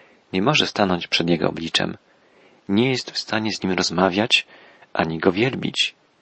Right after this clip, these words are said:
Jeżeli jednak kapłan kupił niewolnika za pieniądze,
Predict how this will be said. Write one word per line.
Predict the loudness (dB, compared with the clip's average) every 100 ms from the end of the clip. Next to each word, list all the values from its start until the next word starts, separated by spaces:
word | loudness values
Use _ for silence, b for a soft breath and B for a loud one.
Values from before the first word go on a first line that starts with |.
| _ -20 -2
Jeżeli | 2 4 4 2 0 2
jednak | 4 6 4 0 -2
kapłan | -4 -2 0 -2
kupił | 0 0 2
niewolnika | 2 2 2 2 2 0
za | 0
pieniądze, | 0 2 2 2 2